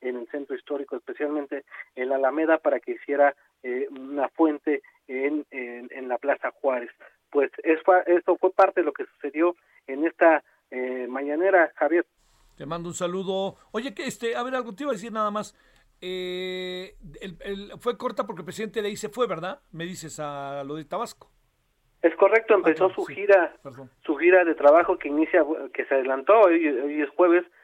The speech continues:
Speaker 1: y va a empezar desde el jueves hasta el domingo, va a tener varias actividades, tanto en Chiapa-, en, en Tabasco, en Veracruz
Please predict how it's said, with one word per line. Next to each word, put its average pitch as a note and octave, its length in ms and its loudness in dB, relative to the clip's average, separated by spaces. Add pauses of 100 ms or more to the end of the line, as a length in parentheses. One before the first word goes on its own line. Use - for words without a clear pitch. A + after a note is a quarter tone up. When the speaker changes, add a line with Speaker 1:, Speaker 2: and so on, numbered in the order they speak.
(120)
Speaker 1:
y C3+ 100 -8
va D3 100 8
a - 20 6
empezar D#3+ 320 0
desde D3+ 220 -2
el A#2 60 -6
jueves D#3 300 0
hasta B2+ 260 -6
el A#2 60 -10
domingo, D#3 400 -6
va D#3+ 100 2
a - 20 -4
tener C#3+ 340 -8 (360)
varias D3 340 6
actividades, C3+ 680 0 (380)
tanto B2 380 -2
en B2 320 -6 (300)
Chiapa-, - 500 4
en, C3+ 340 -4 (540)
en C3 180 -16
Tabasco, D#3 640 4
en C3 220 -6
Veracruz B2+ 500 0